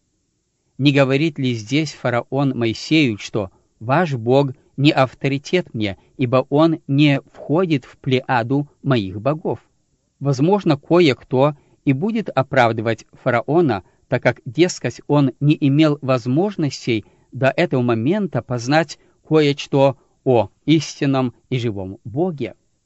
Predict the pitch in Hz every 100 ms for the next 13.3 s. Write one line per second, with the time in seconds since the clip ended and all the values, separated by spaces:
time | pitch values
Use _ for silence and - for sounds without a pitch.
0 | _ _ _ _ _ _ _ - 120 107
1 | - 110 104 98 143 151 104 90 _ _
2 | _ _ _ _ - 196 196 - 175 147
3 | - 185 196 165 131 - 123 - 156 165
4 | 151 - 147 170 143 113 104 101 - -
5 | 156 156 139 123 123 123 156 151 _ _
6 | 117 113 123 120 - 156 175 - - 147
7 | 143 - - 131 139 - 120 113 - 123
8 | 117 110 - - 101 - _ _ _ _
9 | _ _ _ _ _ _ 131 120 120 -
10 | 127 127 139 127 135 139 135 104 113 139
11 | 151 - - 110 117 156 147 147 143 _
12 | - 104 120 170 185 180 170 170 170 147
13 | 98 -